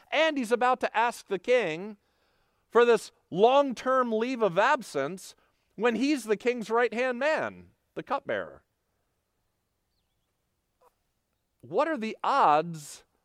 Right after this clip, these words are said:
that this is going to work and end out we-, uh, end up well for Nehemiah? I mean, I don't know what tough situations or tough conversations you've ever been in before,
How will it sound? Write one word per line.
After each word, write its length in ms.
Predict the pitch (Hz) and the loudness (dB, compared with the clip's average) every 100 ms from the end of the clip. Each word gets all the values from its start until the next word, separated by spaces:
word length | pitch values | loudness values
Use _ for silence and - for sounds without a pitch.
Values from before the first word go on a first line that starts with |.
| _ | _
that 160 | 175 180 | 0 2
this 180 | 214 214 | 2 0
is 120 | 180 | -4
going 300 | 208 196 180 | -2 -2 -2
to 80 | 160 | -4
work 480 | 156 196 104 - - | 0 2 0 -6 -8
and 140 | 147 151 | -6 -4
end 220 | 160 170 | -4 0
out 240 | 165 156 135 | 2 2 0
we-, 160 | 156 - | -2 -2
uh, 120 | 139 | -4
end 180 | 151 170 | -2 0
up 140 | 156 139 | 0 2
well 500 | 151 156 113 107 - _ _ _ | 2 2 0 -2 -6 _ _ _
for 160 | 165 151 | -2 0
Nehemiah? 680 | 160 151 156 156 123 82 73 _ _ _ _ _ _ _ _ _ _ _ _ _ _ _ _ _ _ | 0 0 2 4 4 2 -4 _ _ _ _ _ _ _ _ _ _ _ _ _ _ _ _ _ _
I 0 | |
mean, 140 | 120 147 | -4 2
I 140 | 220 | 4
don't 180 | 240 196 | 4 4
know 160 | 202 | 6
what 320 | 185 175 208 - | 8 8 6 4
tough 240 | 196 190 | 0 0
situations 1120 | - 208 - 160 175 196 - 151 139 151 147 _ _ _ | -2 -4 -2 -2 0 0 -4 -8 -6 -10 -14 _ _ _
or 140 | - 147 | 0 0
tough 400 | - 214 202 - | 2 2 2 0
conversations 840 | 214 190 180 160 190 175 170 160 - _ | -2 0 -2 -2 -2 -4 -6 -10 -14 _
you've 300 | 147 202 202 | -4 0 6
ever 240 | 214 202 | 6 6
been 200 | 185 202 | 4 4
in 140 | 196 175 | 2 2
before, 540 | 156 165 135 92 69 | 0 2 2 0 -4